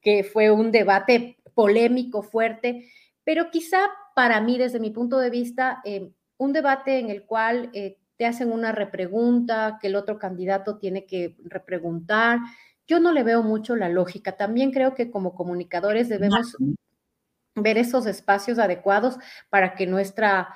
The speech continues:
Speaker 1: audiencia pueda entender claramente el mensaje. Y creo que por ahí también puede ser un aprendizaje. ¿Qué tipo de estrategias de comunicación, de eventos vamos a presentar cuando queremos llegar con una campaña, con un mensaje?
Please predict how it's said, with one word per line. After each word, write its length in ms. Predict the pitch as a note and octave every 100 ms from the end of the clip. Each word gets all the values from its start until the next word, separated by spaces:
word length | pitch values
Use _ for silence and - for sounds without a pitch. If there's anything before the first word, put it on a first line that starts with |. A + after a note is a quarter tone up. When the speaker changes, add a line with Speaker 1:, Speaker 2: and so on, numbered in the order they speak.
| -
Speaker 1:
audiencia 880 | F#3+ G3 G3 G#3+ A#3 A#3+ B3 A#3+ - -
pueda 420 | A#3 A#3 A3 - _ _ _ _ A3+
entender 640 | G#3+ G#3 G3 F#3+ G#3+ G#3+
claramente 520 | G#3+ G3 F#3 F#3 F#3
el 80 | F#3+
mensaje. 680 | E3+ D#3 E3+ D#3+ - D#3 - - -
Y 200 | - F#3+
creo 200 | - A3
que 80 | A3
por 200 | A3+ G3+
ahí 200 | F3+ G#3+
también 340 | A3 G3 G3 G3
puede 220 | G#3 F#3+
ser 220 | F#3+ F#3+
un 140 | F#3+
aprendizaje. 760 | F#3 F#3 F3 E3 D#3 D#3+ D#3+ E3 -
¿Qué 220 | C#4+ C#4+
tipo 500 | C#4 C#4 - F#3+ F#3+ F#3+ _
de 120 | - F#3
estrategias 760 | F3+ F3+ F3 G3+ A3 G#3 F#3
de 140 | F#3 F3
comunicación, 840 | E3 E3 E3+ E3+ D#3+ G3 G3 G#3
de 220 | F#3+ E3+
eventos 520 | E3 F3+ G3 G3+ G#3+
vamos 300 | F3+ E3+ F3+
a 140 | F#3+ -
presentar 580 | F#3 - A#3 C#4+ E4 D#4+ - _ -
cuando 300 | G3+ G3 F#3+
queremos 460 | F#3 E3+ F3 F#3 F3+
llegar 420 | E3+ D#3+ E3+ E3+
con 160 | E3+
una 220 | D#3+ D#3+ D#3+
campaña, 460 | D#3 D#3 D#3 D#3
con 160 | D#3 C#3+
un 80 | C#3+
mensaje? 540 | C#3+ - - - -